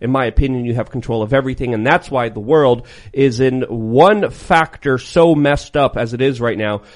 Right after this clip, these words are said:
because of this tightly controlled small viewpoint that the, that they're doing everything in their power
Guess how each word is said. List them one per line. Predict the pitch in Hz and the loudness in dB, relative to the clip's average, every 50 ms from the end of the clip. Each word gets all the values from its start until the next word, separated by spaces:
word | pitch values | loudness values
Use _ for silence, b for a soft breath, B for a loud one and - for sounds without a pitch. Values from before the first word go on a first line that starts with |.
| B B B | B B B
because | - 123 - 143 123 117 | -10 -6 -4 -4 -2 -2
of | 123 113 | -4 -4
this | 120 120 - - | -4 -6 -6 -8
tightly | - - - 151 151 - 131 139 131 | -10 -6 -6 -6 -4 -4 -6 -8 -8
controlled | - - 135 117 - - - 131 127 123 123 110 - | -6 -8 -10 -10 -8 -6 -4 -2 -2 -2 -4 -6 -8
small | - - - - - - - - 135 135 135 131 127 | -16 -20 -20 -20 -20 -14 -8 -4 -2 -2 0 0 -2
viewpoint | 107 - 127 147 139 - - 123 117 113 - 120 - | -4 -4 -6 -6 -4 -4 -2 -2 -4 -4 -6 -8 -6
that | 110 110 - | -6 -6 -4
the, | - 113 110 98 - _ _ - | -4 -6 -6 -6 -10 _ _ -4
that | 131 - - | -4 -2 0
they're | - 127 120 | 0 0 0
doing | 113 110 107 151 165 160 139 123 - - | -2 -2 -2 0 2 2 2 0 0 0
everything | 160 185 175 185 196 160 - - 139 123 113 110 107 B B B B B | 0 0 0 0 -4 -4 -4 -4 -2 -2 -2 -4 -6 B B B B B
in | B 123 139 | B 0 2
their | 151 156 160 | 4 4 2
power | 156 - - 196 190 165 135 120 113 110 107 | 2 0 -2 0 2 4 4 4 2 0 -2